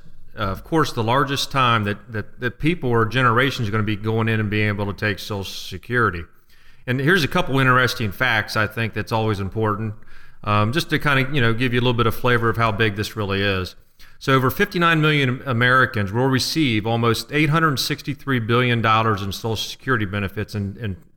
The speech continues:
two thousand and fourteen. Nearly nine out of ten individuals age sixty-five and older receive their Social Security benefits. So ninety percent of the, the people receiving their benefits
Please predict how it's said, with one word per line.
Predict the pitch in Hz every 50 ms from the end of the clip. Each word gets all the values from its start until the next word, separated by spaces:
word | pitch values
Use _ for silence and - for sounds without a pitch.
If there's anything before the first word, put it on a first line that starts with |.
| - -
two | - 123
thousand | 117 - 113 107 104 104 95 101 98
and | 98 95 92
fourteen. | - 107 101 98 95 95 - - 107 98 92 87 80 - _ _ _ _ _ _ _ _ _ _ _ _ _ _ _ _ _ -
Nearly | 127 127 135 131 131 123
nine | 120 123 135 156 175 175
out | 165 165 151
of | 147 -
ten | - - 156 147
individuals | 147 143 131 120 113 131 156 147 117 117 110 95 113
age | 120 127 120 117
sixty-five | - - - 131 - - - 131 113 - - 135 127 123 127 120
and | 113 113 117
older | 127 147 151 123 110 107 107 104 - - - _ -
receive | - 135 123 - - - 156 175 165
their | 151 147 123
Social | - - 131 131
Security | 127 - - - - - 139 135 127 120 113
benefits. | 110 139 143 139 127 - - 95 82 67 - - - - _ _ _ _ _ _ _ -
So | - - 117
ninety | 113 127 135 180 208 214 196
percent | - - 175 160 - - - 180 160 139 123 107 - - -
of | 123 123 117 120
the, | 127 123
the | 110 117 120 113 113 110
people | - - 151 156 151 160
receiving | 143 131 131 120 - - 147 147 139 139 127 123
their | 117 107
benefits | 98 101 156 190 190 147 - - 104 98 98 - -